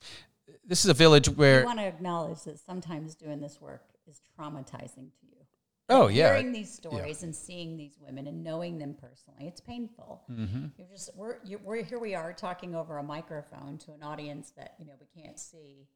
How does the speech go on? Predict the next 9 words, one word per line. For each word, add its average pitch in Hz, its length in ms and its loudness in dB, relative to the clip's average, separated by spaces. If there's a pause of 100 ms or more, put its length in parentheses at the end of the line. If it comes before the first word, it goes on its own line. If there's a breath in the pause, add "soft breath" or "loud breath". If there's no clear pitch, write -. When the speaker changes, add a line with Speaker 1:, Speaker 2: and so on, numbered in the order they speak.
(520)
Speaker 2:
and 170 100 -10
it 170 120 -14
feel 190 220 -8
like 165 140 -6
we're 151 120 -12
just 147 280 -14
telling 143 480 -12 (120)
stories, - 760 -16
but - 240 -18